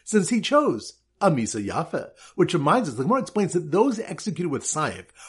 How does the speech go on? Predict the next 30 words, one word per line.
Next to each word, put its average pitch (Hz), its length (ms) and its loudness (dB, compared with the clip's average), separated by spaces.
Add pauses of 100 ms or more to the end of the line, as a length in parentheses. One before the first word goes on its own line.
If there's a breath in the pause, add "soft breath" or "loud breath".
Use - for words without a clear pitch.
(120)
are 175 100 -4
executed 196 380 -2
with 160 140 2
a 139 60 0
sword 208 320 6
to - 60 -14
the 131 100 -2
neck, 120 460 -4 (240 loud breath)
and 170 100 0
that 185 80 2
it's 160 140 -2
learned 247 160 4
from 233 100 -2
the 156 60 0
Parsha 156 320 -4
of - 60 -8
Egel 120 360 -2
Arufa, 160 300 2
but 185 100 6
we 180 100 8
don't 202 220 6
learn 208 80 2
from 147 120 -4
that 117 160 -2
Parsha 117 300 -2
that 123 140 -2
it's 120 140 -6
with 117 140 -4
an 104 120 -6
axe 175 400 -2